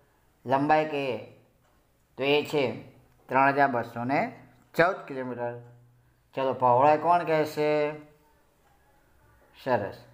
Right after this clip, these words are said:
તો પૂર્વે અરુણાચલ પ્રદેશથી પશ્ચિમે ગુજરાત કચ્છ સુધી કેટલી લંબાઈ છે?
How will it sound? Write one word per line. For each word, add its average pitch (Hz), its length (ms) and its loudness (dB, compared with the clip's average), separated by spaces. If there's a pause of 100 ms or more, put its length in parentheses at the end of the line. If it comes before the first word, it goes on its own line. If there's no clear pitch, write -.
(560)
તો 160 580 2 (420)
પૂર્વે 131 420 2
અરુણાચલ 147 540 2
પ્રદેશથી 139 840 -6 (440)
પશ્ચિમે 127 420 -6
ગુજરાત 135 640 0
કચ્છ 131 220 -2
સુધી 131 200 -6
કેટલી 135 220 -6
લંબાઈ 147 380 2
છે? 160 460 0